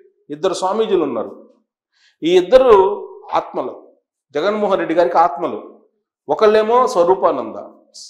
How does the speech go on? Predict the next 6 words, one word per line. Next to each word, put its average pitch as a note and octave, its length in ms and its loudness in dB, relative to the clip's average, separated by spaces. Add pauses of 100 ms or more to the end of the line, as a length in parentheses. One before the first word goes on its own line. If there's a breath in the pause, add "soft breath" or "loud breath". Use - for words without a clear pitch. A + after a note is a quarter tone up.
(320)
శారదాపీఠం E3+ 600 -2 (140)
విశాఖ, D3 300 -2 (800)
ఇంకొకళ్ళేమో G3 600 2 (460)
చిన్నజీఆర్ F3 320 -2
స్వామి A#2+ 420 -10
త్రిదండి. D3 420 -2